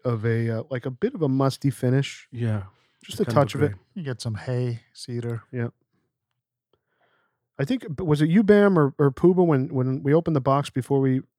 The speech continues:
Speaker 1: hit record, somebody said it kinda had a barnyard?
Speaker 3: Yeah, I said that.
Speaker 1: Oh, Rooster
Speaker 3: Yeah,
Speaker 1: said that.
Speaker 3: yeah.
Speaker 1: Yeah.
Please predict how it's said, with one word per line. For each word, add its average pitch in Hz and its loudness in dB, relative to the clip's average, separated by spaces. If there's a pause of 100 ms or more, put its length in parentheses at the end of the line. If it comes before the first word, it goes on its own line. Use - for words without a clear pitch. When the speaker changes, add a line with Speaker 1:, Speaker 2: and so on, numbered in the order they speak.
Speaker 1:
hit 135 -2
record, 143 0 (480)
somebody 147 0
said 143 0
it 120 -8
kinda 135 -2
had 123 0
a 113 -6
barnyard? 127 -4
Speaker 3:
Yeah, 131 -4
I 131 -4
said 117 -8
that. 104 -8
Speaker 1:
Oh, 127 2
Rooster 143 -2
Speaker 3:
Yeah, 117 -6
Speaker 1:
said 101 -8
that. - -10
Speaker 3:
yeah. 101 -12
Speaker 1:
Yeah. 117 -12